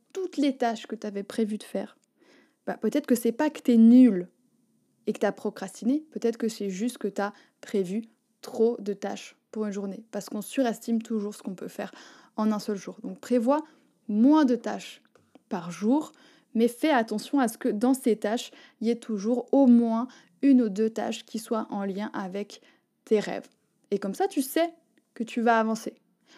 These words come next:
Mais t'as pas besoin de travailler vingt-six heures sur vingt-quatre pour pouvoir atteindre tes rêves. Tu peux avancer petit à petit, simplement tant que tu restes régulier, tu fais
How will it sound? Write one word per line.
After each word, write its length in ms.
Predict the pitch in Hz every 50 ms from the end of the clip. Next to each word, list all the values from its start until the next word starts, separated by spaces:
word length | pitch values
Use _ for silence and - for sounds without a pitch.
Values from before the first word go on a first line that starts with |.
| - - -
Mais 140 | - 254 254
t'as 140 | 339 320
pas 200 | 320 - 359 349
besoin 460 | 269 226 277 277 254 240 254 294 302 277
de 160 | 226 214 214
travailler 600 | - - - 208 196 196 196 196 220 226 220 220 - - - - _ _
vingt-six 600 | - 196 190 233 240 247 - - - 240 214 202
heures 180 | 214 208 208 -
sur 220 | - - 190 185
vingt-quatre 560 | 175 196 202 214 220 311 330 359 349 - - _ - - - _ _
pour 120 | - 226
pouvoir 320 | 226 _ 214 196 208 220 - -
atteindre 360 | 208 208 - - 220 220 214
tes 160 | 220 233 226
rêves. 260 | 220 214 202 196 - - _ _ _ _ _ _ _ _ _ _
Tu 160 | _ - - 196
peux 300 | - - 233 269 320 - - -
avancer 600 | 240 220 202 202 196 196 - - 269 285 320 320
petit 600 | - - 208 - _ _ - - 240 262 262 277
à 80 | 240
petit, 520 | 226 - - 208 196 - - - 208 254 - - - - - _ _
simplement 540 | _ - 240 220 226 - 202 190 196 220 247
tant 120 | 247 247 214
que 60 | -
tu 140 | - - 196
restes 280 | 214 254 254 - - -
régulier, 800 | - 208 196 190 208 214 196 202 202 196 180 175 180 185 226 240 - - - _ _ _ _
tu 140 | - 208 185
fais 340 | - - 202 190 220 233